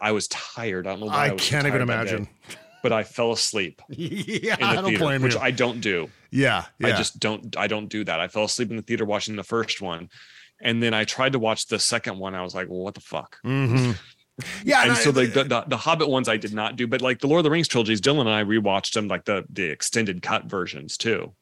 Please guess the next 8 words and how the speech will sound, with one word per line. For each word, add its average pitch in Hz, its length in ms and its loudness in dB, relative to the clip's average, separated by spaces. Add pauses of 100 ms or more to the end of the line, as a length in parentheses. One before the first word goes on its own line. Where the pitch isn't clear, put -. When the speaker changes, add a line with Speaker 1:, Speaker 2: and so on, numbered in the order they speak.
Speaker 2:
Yeah, 110 340 -2
right, 104 280 -2
right. 92 260 -4 (600)
Speaker 1:
And 120 140 4
I, 120 140 2 (340)
and 165 100 2
I'm 175 200 2
into 143 800 4